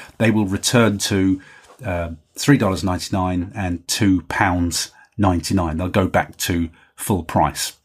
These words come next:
So that now is the sequence for my books. That's how they're all going to go. They'll always have the BookBub, the Amazon, the Facebook promo.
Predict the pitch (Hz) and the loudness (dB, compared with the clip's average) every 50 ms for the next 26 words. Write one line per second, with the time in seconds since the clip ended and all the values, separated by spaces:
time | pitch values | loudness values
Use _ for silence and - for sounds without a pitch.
0 | _ _ _ _ _ _ _ _ _ _ _ _ _ _ - - - - - - | _ _ _ _ _ _ _ _ _ _ _ _ _ _ -18 -16 -14 -14 -14 -14
1 | - - - - - - 170 190 - 147 139 131 127 123 123 127 - - 127 120 | -12 -6 -2 0 4 4 4 4 4 4 6 6 8 6 6 4 2 0 2 2
2 | 110 101 - - - 117 107 101 95 - - - - 165 143 143 - - 90 85 | 2 2 0 0 0 0 0 0 0 0 0 2 2 2 0 0 -2 -4 -6 -6
3 | - - - - - - 117 107 104 110 107 104 104 101 101 95 90 - - _ | -6 -6 -6 -4 -4 -2 0 2 4 4 4 4 4 2 0 -2 -4 -6 -14 _
4 | _ _ _ _ _ - 110 85 - _ - - - - - _ _ _ - 120 | _ _ _ _ _ -6 -6 -6 -6 _ -8 -8 -8 -8 -8 _ _ _ -2 -2
5 | - - - - - 113 104 104 - 107 104 104 104 107 101 92 95 87 87 - | -2 0 -2 0 2 4 4 4 4 4 2 4 2 0 -2 -2 -4 -6 -6 -6
6 | - 87 98 90 85 - - - - - _ - 110 104 110 131 147 151 143 135 | -6 -4 -4 -4 -4 -6 -10 -20 -20 -16 _ -2 0 4 6 6 6 6 6 4
7 | - - 131 123 120 113 - - - - _ _ _ _ - 110 104 101 95 95 | 2 2 2 2 2 2 0 -6 -14 -18 _ _ _ _ -4 -2 -2 -2 -2 -2
8 | 92 - 147 147 139 - 143 135 127 - - 120 117 113 113 107 104 - - 95 | -2 -2 -2 -2 0 0 2 2 2 2 0 0 2 2 2 0 0 -2 -4 -6
9 | 87 82 - 95 90 82 - - - - _ - 127 127 127 127 127 127 127 120 | -6 -6 -6 -8 -8 -8 -10 -14 -16 -16 _ 0 2 2 4 4 4 2 2 0